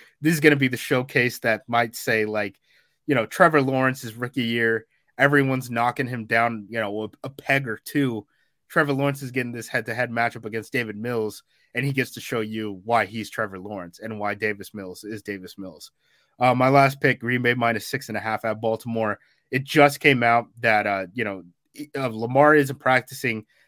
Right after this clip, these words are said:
this entire week, but Harbaugh is saying, you know, it might be a game time decision. Even if Lamar is banged up,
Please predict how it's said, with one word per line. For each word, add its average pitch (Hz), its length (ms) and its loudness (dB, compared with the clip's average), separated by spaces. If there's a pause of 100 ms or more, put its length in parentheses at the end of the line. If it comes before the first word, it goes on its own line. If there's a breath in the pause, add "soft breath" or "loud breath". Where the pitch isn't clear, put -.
(100)
this 139 220 -2
entire 123 340 2
week, 113 380 -4
but 101 120 -6
Harbaugh 120 420 0
is - 80 -12
saying, 110 420 -2
you 107 80 -4
know, 101 140 -6
it 117 120 -10
might 117 260 -2
be 117 120 -6
a 104 40 -6
game 107 260 -8
time 107 220 -4
decision. 110 520 -10 (1080)
Even 254 460 4
if 147 240 -2
Lamar 135 420 -2
is 104 140 -6
banged 110 400 -6
up, 113 280 -8